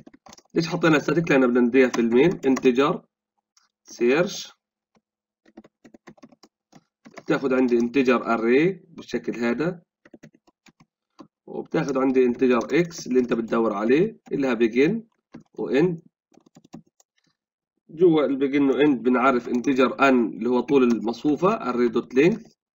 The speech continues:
وبنعمل for loop. طبعًا هنا ممكن ناخدها لأنه ممكن ناخد ال array dot length، احنا ممكن نسميها n بس للتوضيح.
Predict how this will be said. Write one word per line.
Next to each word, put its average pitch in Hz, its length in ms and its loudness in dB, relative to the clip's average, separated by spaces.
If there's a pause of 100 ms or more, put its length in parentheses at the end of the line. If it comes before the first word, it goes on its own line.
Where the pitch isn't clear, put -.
(1800)
وبنعمل 165 520 0
for 135 240 0
loop. 147 520 0 (3500)
طبعًا 143 300 -6
هنا 151 80 0
ممكن 143 280 -2
ناخدها 131 320 -2
لأنه 143 320 2
ممكن 135 300 2
ناخد 131 220 -2
ال 120 160 -2
array 131 180 4
dot 120 200 -4
length، 196 360 -2
احنا 151 140 -2
ممكن 127 320 0
نسميها 123 520 -2
n 131 100 0
بس 123 200 -6
للتوضيح. 127 720 0